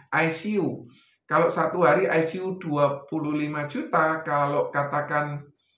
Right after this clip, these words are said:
eh, berapa, empat puluh lima hari, ya sudah kelihatan, seratus sekian juta, seratus dua puluh lima juta untuk I C U-nya saja. Belum obat-obatan penunjang,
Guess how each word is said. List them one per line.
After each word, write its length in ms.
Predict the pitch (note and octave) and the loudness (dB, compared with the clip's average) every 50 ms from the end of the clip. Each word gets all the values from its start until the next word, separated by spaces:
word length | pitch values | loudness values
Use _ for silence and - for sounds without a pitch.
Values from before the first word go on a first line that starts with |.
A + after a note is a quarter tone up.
| _ _ _ _ _ _ _ _ _ _ _ - | _ _ _ _ _ _ _ _ _ _ _ -4
eh, 760 | B2+ B2+ B2+ B2+ B2+ B2 B2 A#2+ A#2+ A#2+ A#2 A#2 A#2 A#2 A2+ A2+ A2 - | -2 -2 0 0 -2 -2 -2 -4 -4 -6 -6 -8 -8 -10 -12 -12 -14 -8
berapa, 480 | - C3+ B2+ - - A#2+ A#2 B2 B2+ | -4 -2 -2 -2 -2 -2 -4 -4 -4
empat 240 | B2 D3 D3 D3 - | -2 -2 -2 -2 -2
puluh 240 | D#3+ D#3+ D#3+ D#3+ E3+ | -2 0 0 0 -2
lima 160 | D#3+ E3 D3+ | -2 -2 0
hari, 640 | D3+ F3+ D#4 D4+ A3 E3+ D#3+ D#3+ E3+ F3 - - - _ - | 0 2 2 2 2 0 0 0 -2 -4 -8 -14 -16 _ -4
ya 160 | C3 B2+ B2+ | -2 -2 -2
sudah 320 | B2+ D3 C3+ C3+ B2 - | -2 -4 -4 -4 -4 -4
kelihatan, 640 | C#3+ D3+ D#3+ E3+ - - - D3 C#3 C#3+ - - - | -4 -4 -2 -2 -2 -4 -4 -4 -6 -6 -6 -10 -14
seratus 800 | _ - - - C3+ B2+ B2+ - D3 C#3 - - - - _ _ _ _ _ | _ -18 -12 -8 -8 -8 -8 -10 -12 -14 -16 -18 -20 -20 _ _ _ _ _
sekian 720 | _ _ - C3+ - - D3 C#3+ C#3 C3+ C3 C3+ C3 - - - _ _ _ _ _ _ _ _ _ _ _ _ _ | _ _ -10 -10 -8 -6 -4 -2 0 0 0 -2 -4 -8 -12 -14 _ _ _ _ _ _ _ _ _ _ _ _ _
juta, 320 | - C#3 - B2+ A#2 A2+ | -4 -4 -2 -2 -2 -2
seratus 400 | A2+ - C3+ C3 - D3+ C#3+ - | -4 -4 -6 -8 -6 -8 -8 -8
dua 160 | - C3 - - | -6 -6 -4 -4
puluh 160 | - C#3 C#3 | -2 0 0
lima 160 | C#3 C3+ C3+ | 2 0 0
juta 400 | C3+ D#3+ D#3+ - C#3+ A2+ - - | -2 -4 -4 -2 -2 -4 -4 -4
untuk 320 | B2 B2 A#2 A#2+ B2 B2 - A#2 | -6 -6 -6 -6 -8 -6 -4 -4
I 80 | A#2+ A#2+ | -6 -6
C 240 | - - A#2+ A#2+ | -6 -8 -8 -8
U-nya 180 | A#2+ A#2+ A#2 A#2 | -8 -8 -8 -8
saja. 380 | A#2 - B2+ A#2+ - A#2+ A2+ - | -8 -6 -6 -6 -6 -8 -6 -4
Belum 320 | D#3+ E3+ A#3 A#3+ - - | 0 0 2 2 2 2
obat-obatan 800 | F3 - - D#3+ D3 - D3 C#3 - C#3 B2+ - C#3 C#3 C#3 C3+ | 0 0 2 0 0 0 -2 -2 0 -2 -2 0 0 -2 -2 -2
penunjang, 560 | C#3 C3+ C#3 C#3 C#3 C3+ C3 C3+ B2 B2+ - | -4 -4 -4 -2 -2 -2 -2 -4 -6 -8 -10